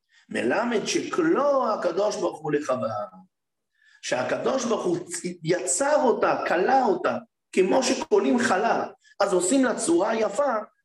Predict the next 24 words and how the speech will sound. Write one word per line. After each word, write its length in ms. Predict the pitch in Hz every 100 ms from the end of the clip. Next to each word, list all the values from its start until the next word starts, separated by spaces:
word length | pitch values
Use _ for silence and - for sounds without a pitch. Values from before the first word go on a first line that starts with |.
| -
ככה 240 | 160 165
גם 180 | 170 185
הקדוש 380 | 190 190 - 220
ברוך 160 | 226
הוא 140 | 208 214
פה 180 | 233 -
כלה 380 | - 220 226
את 120 | 190 190
הצורה 420 | 175 170 131 110
שלה, 300 | - - - - _ _ _ _
בנה 300 | 156 185 220
את 320 | 208 - _
הצורה 420 | 180 180 156 123 117
שלה, 240 | 107 101 - _ _
שכן 500 | - 117 117 247 220 -
בקרח 440 | 120 202 202 202
הים 440 | 208 214 262 214
קוראים 260 | - 240 196
לקלעוסו 920 | 180 180 214 - - - 214 208 202 - _
בני 180 | 151 170
יוסו. 460 | 156 123 107 - 110 - _ _ _ _ -
דובר 600 | 160 240 233 151 151 180
אחר 340 | 226 156 156 156
ויבן, 760 | 156 - 190 233 156 156 156